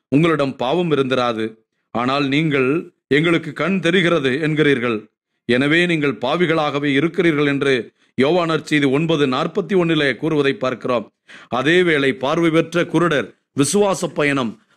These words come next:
அப்போஸ்தலர்களின் விசுவாச பயணத்தையும் யோவான் நற்செய்தி முதல் அதிகாரம் முப்பத்தைந்திலிருந்து ஐம்பத்தி ஒன்னு வரை வாசிக்கிறோம். சமாரிய பெண்ணின் விசுவாச பயணத்தையும் ஒத்தது என்பதால் பாராட்டிற்குரியது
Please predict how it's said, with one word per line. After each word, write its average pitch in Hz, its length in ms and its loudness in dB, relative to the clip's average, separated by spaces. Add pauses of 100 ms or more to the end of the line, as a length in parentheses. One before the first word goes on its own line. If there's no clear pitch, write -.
(120)
அப்போஸ்தலர்களின் 139 1000 0 (760)
விசுவாச 190 460 0
பயணத்தையும் 143 800 0 (360)
யோவான் 175 420 2
நற்செய்தி 135 540 0
முதல் 160 260 0
அதிகாரம் 151 460 0
முப்பத்தைந்திலிருந்து 147 1080 0 (260)
ஐம்பத்தி 170 560 2
ஒன்னு 156 160 2
வரை 143 200 2
வாசிக்கிறோம். 127 720 -2 (260)
சமாரிய 175 420 0
பெண்ணின் 156 360 0
விசுவாச 165 460 -2
பயணத்தையும் 147 600 0
ஒத்தது 139 540 -2 (160)
என்பதால் 131 600 0 (340)
பாராட்டிற்குரியது 127 1160 0